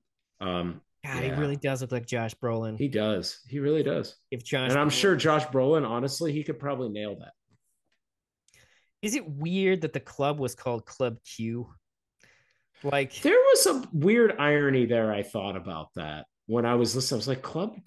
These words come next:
Speaker 1: what's up with the letter Q?"
Speaker 2: I mean, ob-, I mean, like, I mean, like, obviously, I don't,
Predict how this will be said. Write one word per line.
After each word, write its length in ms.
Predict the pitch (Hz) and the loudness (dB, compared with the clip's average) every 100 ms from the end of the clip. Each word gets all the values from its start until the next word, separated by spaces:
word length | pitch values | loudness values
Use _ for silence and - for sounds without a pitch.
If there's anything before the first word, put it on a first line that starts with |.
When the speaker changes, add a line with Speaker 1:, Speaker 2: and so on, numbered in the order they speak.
| - | -2
Speaker 1:
what's 260 | 185 240 | -2 0
up 140 | 349 349 | -4 -4
with 120 | 320 | -4
the 100 | 220 | -2
letter 320 | 170 165 170 | 0 0 0
Q?" 640 | 135 - - 147 113 - - _ _ _ _ _ - _ _ - | -2 -8 -2 0 -2 -6 -18 _ _ _ _ _ -20 _ _ -2
Speaker 2:
I 100 | 165 | 0
mean, 300 | 208 196 185 - | 2 2 0 2
ob-, 260 | 196 233 - | 2 2 -2
I 100 | 185 | 0
mean, 160 | 190 180 | 0 0
like, 380 | 165 143 123 - _ _ _ _ _ _ _ _ _ _ _ _ _ _ _ _ _ _ _ _ _ _ _ _ _ _ _ - | 0 0 -2 -8 _ _ _ _ _ _ _ _ _ _ _ _ _ _ _ _ _ _ _ _ _ _ _ _ _ _ _ -4
I 60 | |
mean, 100 | 170 | 0
like, 120 | 196 208 | 2 4
obviously, 400 | 214 208 175 180 | 4 4 2 2
I 140 | 160 | 0
don't, 300 | 160 175 175 | 0 0 -2